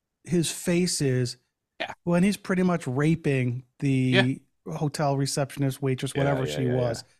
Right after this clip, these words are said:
Speaker 2: yeah.
Speaker 1: in Chile, right? She was,
Speaker 2: Yeah.
Speaker 1: she was just, he was just so into that, and it was like, "Wow, that
Speaker 2: Yeah.
Speaker 1: was really good to me."
Speaker 2: Yeah, I don't think he could have been any better. And
Speaker 1: Hey, a
Speaker 2: I,
Speaker 1: little
Speaker 2: so
Speaker 1: fun
Speaker 2: that was a
Speaker 1: fact
Speaker 2: great
Speaker 1: here, Dan.
Speaker 2: performance. Huh?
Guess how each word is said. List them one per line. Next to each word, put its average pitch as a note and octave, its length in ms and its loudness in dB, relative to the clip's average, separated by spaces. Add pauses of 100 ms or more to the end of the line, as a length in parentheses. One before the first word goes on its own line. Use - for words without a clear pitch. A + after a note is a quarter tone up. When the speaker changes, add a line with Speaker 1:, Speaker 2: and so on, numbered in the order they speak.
(160)
Speaker 2:
yeah. D#3 80 0
Speaker 1:
in C#3+ 80 2
Chile, B2+ 300 -2
right? B2+ 340 -4
She E3 160 -2
was, C#3 220 0 (160)
Speaker 2:
Yeah. E2+ 120 -10 (100)
Speaker 1:
she - 180 -4
was D3 180 2
just, C#3+ 360 -4 (400)
he F3 100 -2
was D#3 100 0
just D3 200 -4
so F#3 600 0 (100)
into F#3 400 2
that, B2 260 -4
and C3 280 -4
it C#3+ 40 -2
was C#3 160 -2
like, B2+ 220 -10
"Wow, D#3+ 800 -4 (280)
that F3+ 80 0
Speaker 2:
Yeah. - 20 2
Speaker 1:
was D#3 140 0
really C#3 200 2
good C3 160 -2
to A#2+ 60 -6
me." A2 200 -10 (320)
Speaker 2:
Yeah, A2+ 220 6
I C#3+ 60 6
don't F3 140 2
think E3 100 -4
he D#3 80 0
could D3 160 4
have C#3 60 2
been C3+ 120 4
any C3 220 4
better. A2+ 320 2 (280)
And G#2+ 220 2
Speaker 1:
Hey, G#2+ 140 6
a - 0 -
Speaker 2:
I, - 20 4
Speaker 1:
little G3+ 220 2
Speaker 2:
so - 60 4
Speaker 1:
fun - 80 6
Speaker 2:
that - 80 6
was A#2+ 80 2
a E3+ 40 2
Speaker 1:
fact D3+ 100 2
Speaker 2:
great A2+ 120 6
Speaker 1:
here, D3 80 0
Dan. C3 140 -4
Speaker 2:
performance. - 360 -4 (460)
Huh? A#2+ 180 2